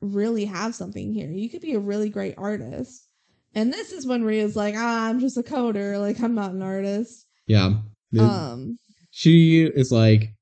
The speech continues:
Speaker 2: no. They're
Speaker 1: Yeah.
Speaker 2: blah, blah, blah, blah, blah.
Speaker 1: Nah, it's just a silly little thing. Um, and then she's like, "Oh, crap, I have to leave 'cause my dad has to get to parent teacher, parent-teacher conferences, so I have to, like, go cover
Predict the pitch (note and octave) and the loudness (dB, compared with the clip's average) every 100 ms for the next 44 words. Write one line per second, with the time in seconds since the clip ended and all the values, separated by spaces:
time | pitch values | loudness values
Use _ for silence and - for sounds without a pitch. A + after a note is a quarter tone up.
0 | _ _ _ _ _ _ _ _ _ _ | _ _ _ _ _ _ _ _ _ _
1 | A#2 D#2 E2+ - - F#2 F2+ G#2+ G#2+ G2 | 0 0 -2 -8 -4 -4 -4 0 4 4
2 | F2+ F#2 F#2+ F#2+ F#2 F2+ F#2 - C4+ C4+ | 2 2 2 2 2 2 0 -2 -2 -4
3 | C#4 F4 F4+ - C4+ G#3+ G#3 G3 G#3 - | -6 -12 -16 -8 -4 -2 -2 -4 -6 -10
4 | - - _ _ _ _ _ - A3+ A3 | -16 -16 _ _ _ _ _ -6 -2 -2
5 | A3 A3 - A3+ A#3 A#3+ B3+ A#3+ A#3+ D4 | -2 -4 -6 -4 -4 -4 -4 -4 -6 -6
6 | C4 - A#3+ - B3+ B3+ B3+ B3+ C4 B3 | -6 -6 -10 -8 -6 -6 -4 -4 -2 -4
7 | B3+ B3 A#3 A3+ A3+ A#3+ A#3 G#3+ - A#3 | -4 -6 -4 -4 -4 -4 -6 -10 -6 -6
8 | G#3+ - G#3+ - - _ _ - D4 C#4 | -6 -6 -8 -10 -20 _ _ -10 -6 -6
9 | A#3+ C4 B3+ A#3 A#3+ B3 B3 A#3+ G3+ - | -6 -6 -6 -6 -6 -6 -6 -6 -8 -10
10 | _ _ _ _ A#3 A3 G#3 G#3+ A3 G#3+ | _ _ _ _ -2 0 0 -2 -2 -4
11 | G#3 G3 G#3 G#3 G3 G3 G3+ G3+ F#3+ G3 | -4 -4 -4 -4 -4 -4 -6 -6 -6 -8